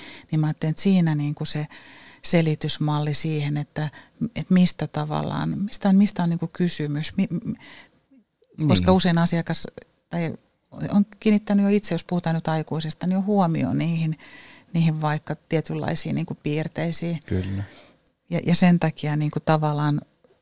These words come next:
Speaker 1: on musta ymmärrettävää ja tärkeää, että voi lähteä tutkimaan ja saada jonkinlaista selitystä, että mistä tää johtuu. Ja,
Speaker 2: Mm.
Speaker 1: ja sit mä ajattelin, että diagnoosi tai se piirteisyys myös antaa jonkinlaisen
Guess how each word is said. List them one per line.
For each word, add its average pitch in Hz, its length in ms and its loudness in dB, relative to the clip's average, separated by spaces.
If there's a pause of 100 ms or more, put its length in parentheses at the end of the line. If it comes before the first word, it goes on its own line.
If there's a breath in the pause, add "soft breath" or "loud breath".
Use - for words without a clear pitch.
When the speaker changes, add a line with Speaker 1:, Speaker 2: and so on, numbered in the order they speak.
(1200 loud breath)
Speaker 1:
on 165 120 0
musta - 320 -4
ymmärrettävää 170 580 2
ja 160 60 -6
tärkeää, 160 440 -2 (200)
että 151 240 -10
voi 156 120 -2
lähteä 160 340 -6
tutkimaan 170 440 -6
ja 156 40 -4
saada 160 240 -4
jonkinlaista 160 580 -4
selitystä, 170 580 -6
että - 220 -10 (680 loud breath)
mistä 202 240 2
tää 165 180 -4
johtuu. 170 640 -2
Ja, 156 240 -2 (200 loud breath)
Speaker 2:
Mm. 101 300 0
Speaker 1:
ja 165 60 2
sit - 240 -4
mä 170 80 0
ajattelin, 165 300 -2
että 170 300 -4 (320 loud breath)
diagnoosi 170 480 0
tai 170 160 -4
se 165 100 -4
piirteisyys 165 760 -4
myös 175 200 -2
antaa 185 320 -2
jonkinlaisen 156 880 -2